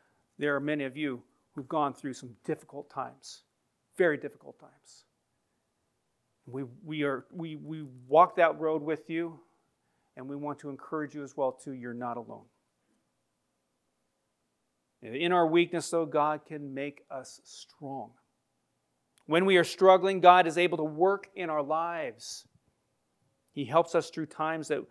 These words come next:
we could have never faced on our own. We should learn to be thankful in the difficult circumstances that we face in our lives. And notice, I didn't say that we should be thankful for them,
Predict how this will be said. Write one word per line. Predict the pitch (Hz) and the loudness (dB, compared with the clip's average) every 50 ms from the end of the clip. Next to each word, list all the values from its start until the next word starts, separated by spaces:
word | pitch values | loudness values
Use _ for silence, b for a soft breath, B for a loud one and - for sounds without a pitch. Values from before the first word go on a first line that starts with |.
| b b b b b b b - | b b b b b b b -6
we | 156 151 | -4 -2
could | 165 139 | -2 0
have | 147 147 139 123 | 2 2 2 2
never | 135 139 160 170 165 156 139 | 0 2 4 4 4 4 2
faced | - - 147 139 127 - - 135 | 2 2 0 0 0 -2 -4 -4
on | 127 123 | -4 -4
our | 117 120 120 | -4 -6 -8
own. | 120 127 143 151 - _ _ _ _ _ _ _ _ _ _ _ _ _ _ _ _ _ _ _ _ _ _ _ _ _ - | -10 -10 -14 -18 -20 _ _ _ _ _ _ _ _ _ _ _ _ _ _ _ _ _ _ _ _ _ _ _ _ _ -14
We | 131 | -10
should | 123 - 135 | -8 -6 -2
learn | 123 151 160 160 156 | 2 2 4 4 2
to | 147 | 0
be | 139 135 | -2 -4
thankful | 139 - 151 147 147 143 - 139 | -2 0 0 0 0 -4 -6 -8
in | 143 143 | -6 -6
the | 135 131 | -6 -6
difficult | 127 143 156 147 147 139 139 127 | -4 -2 -4 -4 -2 -4 -4 -4
circumstances | - - 143 135 120 127 131 - - - 143 135 131 - 143 123 - | -4 -4 -6 -6 -6 -8 -14 -14 -10 -8 -8 -8 -8 -10 -12 -8 -6
that | 139 131 131 | -6 -6 -4
we | 143 143 135 | -6 -10 -12
face | - - 156 147 139 - - | -8 -4 -4 -4 -4 -6 -8
in | 160 | -8
our | 151 147 | -8 -6
lives. | 147 147 156 165 170 170 160 160 - - - | -6 -6 -8 -8 -12 -16 -20 -20 -20 -16 -14
And | 151 156 | -4 0
notice, | 180 220 240 202 170 - - - B B B B B B B B B B B - | 2 2 2 2 -2 -4 -6 -12 B B B B B B B B B B B -2
I | 175 | 2
didn't | 165 240 254 240 208 | 2 2 0 0 -2
say | - - 226 220 | 2 4 4 6
that | 214 202 143 180 | 6 4 4 2
we | 185 175 | 0 -2
should | - - 175 147 | -2 -4 -6 -4
be | 175 160 | -4 -6
thankful | - - 170 170 165 151 - 170 160 156 147 - - - - - - - - | -4 -2 -4 -4 -4 -4 -6 -6 -6 -6 -6 -10 -18 -20 -20 -20 -20 -20 -6
for | - 151 151 175 185 196 190 | -4 -2 -2 -2 -2 -4 -6
them, | 185 202 202 208 220 226 220 | -8 -8 -8 -8 -8 -10 -14